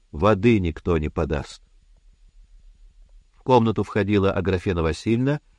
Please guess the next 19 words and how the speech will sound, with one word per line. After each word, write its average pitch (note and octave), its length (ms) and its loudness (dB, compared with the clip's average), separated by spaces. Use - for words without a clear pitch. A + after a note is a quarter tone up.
его A2 360 0
свояченица, G2+ 1040 -2
со - 140 -8
стаканом F2 640 -2
воды, D#2+ 440 -4
а F2+ 140 0
вслед A2 340 -2
за A2 160 2
ней E3 300 2
являлась E2 680 -2
и F#2 120 -4
только E3+ 300 0
что C3 200 -4
научившаяся B2 760 -2
ходить G#2 420 -2
маленькая C3 680 0
белокурая G#2+ 680 -2
Ольга, A2 480 0
Олюшка, G2 840 0